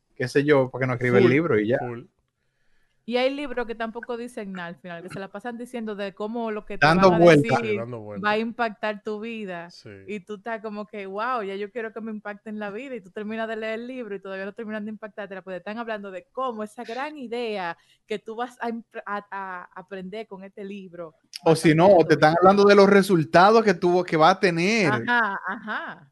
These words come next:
Speaker 1: Eso
Speaker 3: Claro.
Speaker 1: vaina de, de, de, de autoayuda que nosotros hemos hablado antes, sí, probablemente
Speaker 3: Sí.
Speaker 1: siguen ese mismo patrón. Ellos te
Speaker 3: Sí.
Speaker 1: van a hablar de cómo te van a impactar la vida, ¿verdad? De, de, de, de los resultados que tú vas a tener en el futuro y al final no te dicen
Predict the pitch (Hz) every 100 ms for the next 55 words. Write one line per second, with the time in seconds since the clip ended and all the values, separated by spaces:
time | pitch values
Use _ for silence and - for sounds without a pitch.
0 | _ 165 160 202 220 233 220 190 190 185
1 | 180 160 170 170 165 160 208 147 127 127
2 | 139 147 143 160 185 180 147 135 127 117
3 | 120 143 143 127 123 143 156 170 180 170
4 | 165 160 170 170 160 160 170 160 160 151
5 | 131 127 165 127 101 - - _ _ -
6 | 151 208 185 175 180 165 151 139 _ _
7 | 143 143 180 202 226 208 180 180 180 160
8 | 143 156 160 139 117 104 117 139 113 113
9 | 120 135 139 143 143 143 143 143 151 147
10 | 147 135 165 208 214 202 196 190 180 156
11 | 156 160 156 151 151 143 135 139 139 160
12 | 160 147 147 147 135